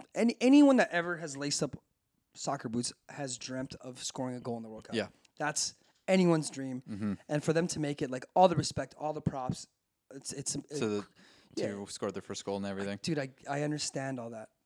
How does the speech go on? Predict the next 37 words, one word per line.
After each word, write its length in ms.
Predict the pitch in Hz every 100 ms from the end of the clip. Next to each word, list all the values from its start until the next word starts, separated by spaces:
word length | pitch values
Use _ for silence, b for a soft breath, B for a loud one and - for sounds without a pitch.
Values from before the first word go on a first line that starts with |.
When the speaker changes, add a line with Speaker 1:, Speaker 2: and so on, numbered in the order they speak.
| _ _
Speaker 1:
But 120 | 180 -
also, 600 | 180 180 - 165 156 151 - _ _ _ _ _ -
you're 520 | 131 151 151 147 147
the 180 | 131 139
U 220 | 135 131
S 240 | 127 -
women's 300 | 135 131 120
national 320 | 123 120 127 113
team. 240 | 131 127
You're 140 | 127 123
the 100 | 127
three-time 420 | 143 156 - 139
Speaker 2:
Three-time 360 | 113 113 107
champions. 420 | 107 110 101 104 104
Speaker 1:
three-time 320 | 147 160 156
champion. 380 | 147 135 139 131
You're 120 | 135
the 100 | 127
reigning 400 | 123 160 175 143
champion. 420 | - 127 123 139
Speaker 2:
You're 80 | 107
expected 460 | - - 131 113 104
to 60 |
be 160 | 113 110
in 80 | 107
the 60 |
Speaker 1:
You're 100 | 165
Speaker 2:
final. 100 | 160
Speaker 1:
expected 840 | 104 - - - 202 233 - 262 -
to 140 | 247
be 260 | 175 175 180
at 60 | 165
a 40 |
certain 420 | - 165 139 143
level, 280 | 139 113 110
right? 220 | 123 196
Speaker 2:
Mm-hmm. 100 | 107